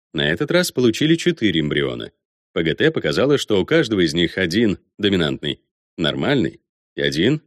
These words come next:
рецессивный, мутантный ген бета-глобина. Значит, у детей, которые могут получиться из этих эмбрионов, заболевания не будет. Было подсажено три эмбриона, и это привело к успешной беременности и рождению одного ребёнка.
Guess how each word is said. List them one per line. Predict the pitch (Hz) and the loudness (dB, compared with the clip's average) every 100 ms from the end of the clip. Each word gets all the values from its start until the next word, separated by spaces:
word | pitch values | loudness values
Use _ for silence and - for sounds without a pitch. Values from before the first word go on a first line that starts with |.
| - | -10
рецессивный, | 127 139 147 - 117 113 113 - _ - | -6 -4 -4 0 2 2 0 -2 _ -2
мутантный | 151 139 107 85 78 90 80 | 0 0 0 -2 -2 -2 -2
ген | 71 92 135 - _ | 2 2 0 -4 _
бета-глобина. | 104 98 82 85 87 71 57 - _ _ _ _ _ _ | 0 0 0 0 -2 -2 -10 -14 _ _ _ _ _ _
Значит, | 107 95 147 165 165 | -6 0 2 2 -2
у | 139 | 0
детей, | 117 - 170 | -2 0 -2
которые | 92 80 78 78 | -2 -2 0 0
могут | 80 80 | 0 -2
получиться | - 85 82 113 92 | 0 -2 0 -2 -2
из | 85 | -2
этих | 98 92 - | -2 -4 -4
эмбрионов, | 85 90 147 143 - _ - | 0 2 2 0 -4 _ -8
заболевания | 123 147 131 117 82 76 78 80 | 0 2 2 2 2 0 0 2
не | 101 | 0
будет. | 127 123 67 _ _ _ _ _ _ _ _ _ | 0 -2 -4 _ _ _ _ _ _ _ _ _
Было | 95 127 175 175 | 0 4 4 4
подсажено | 170 - 156 147 156 | 2 2 0 2 2
три | - 143 127 | 0 2 2
эмбриона, | 98 87 80 78 78 - | 4 2 2 2 0 0
и | 135 | 0
это | 151 151 135 | 0 0 0
привело | 131 120 123 | 2 4 2
к | 120 | 0
успешной | 113 110 101 101 | -2 0 0 0
беременности | 82 78 127 151 151 - 151 | 0 2 2 2 0 0 -2
и | - | 0
рождению | 143 131 101 98 110 107 110 - | 0 0 0 0 2 4 2 0
одного | 123 104 98 80 | -2 0 0 0
ребёнка. | 78 69 64 - - | 0 -4 -8 -12 -18